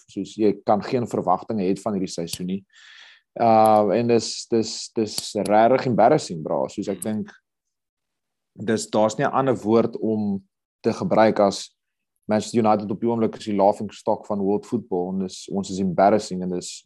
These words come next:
dis, dis terrible om eerlik te wees met jou. Jy moet sien, toe ek, ek was daar op, ek kan aangaan, ek was daar op, op Trafford, jy moet sien hoe die vibes was, bro. Dis, hulle het letterlik die fans begin sing Donny van der Beek liedjies, want hulle vat so gat met die span, want hulle weet nie wat om te doen nie.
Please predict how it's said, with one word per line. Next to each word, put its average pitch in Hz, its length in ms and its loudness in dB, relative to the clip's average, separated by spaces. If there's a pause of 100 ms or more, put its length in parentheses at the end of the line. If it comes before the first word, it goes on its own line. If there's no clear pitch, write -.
(100)
dis, - 460 -12 (440)
dis - 180 -10
terrible 120 420 4
om 85 120 -8
eerlik 85 220 -6
te 92 100 -10
wees 80 240 -6
met 82 80 -14
jou. 85 160 -4
Jy 92 80 -6
moet 104 120 -6
sien, 131 220 -4
toe 127 120 4
ek, 127 220 0
ek 104 140 -8
was 117 140 -2
daar 113 100 2
op, 117 120 0
ek 92 120 0
kan - 120 0
aangaan, 95 420 2
ek - 40 -12
was - 120 -20
daar 107 160 2
op, 110 80 -10
op - 100 -8
Trafford, 123 340 0
jy 101 60 -4
moet 101 140 -8
sien 127 140 -6
hoe 113 140 -2
die 101 140 -4
vibes 101 460 2
was, 78 200 -8
bro. 87 220 -8
Dis, 90 220 -10 (520)
hulle 120 160 2
het 104 60 2
letterlik 120 380 4
die 107 100 -2
fans 123 380 0
begin 113 440 -2
sing 110 380 -4
Donny 101 320 2
van 101 160 0
der 85 120 -8
Beek 104 280 0
liedjies, 90 460 -8
want 95 160 -4
hulle 95 320 2 (340)
vat 110 180 2
so 127 160 4
gat 113 340 0
met 104 120 -4
die 98 80 -6
span, 87 400 0 (480)
want 95 180 -4
hulle 107 180 0
weet 95 160 -2
nie 117 80 -2
wat 104 140 0
om 104 80 -6
te 92 140 -8
doen 165 160 -2
nie. 185 220 -6